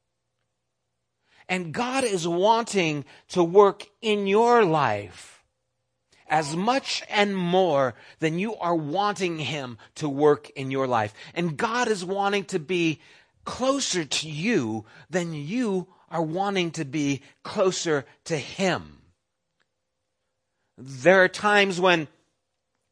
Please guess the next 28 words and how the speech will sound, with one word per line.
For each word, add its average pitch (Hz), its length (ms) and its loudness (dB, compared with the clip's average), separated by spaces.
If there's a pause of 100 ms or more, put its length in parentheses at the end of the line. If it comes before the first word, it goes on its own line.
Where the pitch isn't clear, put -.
(120)
Kareen 185 300 0
and 180 160 2
I 113 260 2
are, 139 240 0
are 143 300 6 (240)
having, 165 520 4
you 165 120 0
know, 147 180 4
maybe 151 380 2
an 135 320 -2 (100)
argument 151 640 0
or 135 240 2
a 127 60 2
disagreement. 151 1040 -4 (1000)
And, 170 200 -2
and 160 160 -4
there's, 160 300 6 (260)
you 156 120 0
know, 160 180 4
contention 175 840 -2
in 175 180 -2
our 160 220 6
relationship. 151 880 2 (2250)
And 165 140 0
then 175 300 2
one 254 220 4
of 202 180 6
us - 560 -2